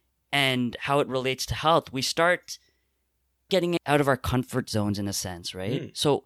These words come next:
Speaker 1: how do you negotiate in these settings to promote the health of others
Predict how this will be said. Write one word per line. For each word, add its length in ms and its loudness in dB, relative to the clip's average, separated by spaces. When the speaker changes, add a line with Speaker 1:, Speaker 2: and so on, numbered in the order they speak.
Speaker 1:
how 280 6
do 80 8
you 320 4
negotiate 880 0
in 160 -4
these 160 -6
settings 440 0
to 100 -10
promote 420 -2
the 80 -2
health 240 -4
of 120 -2
others 400 -4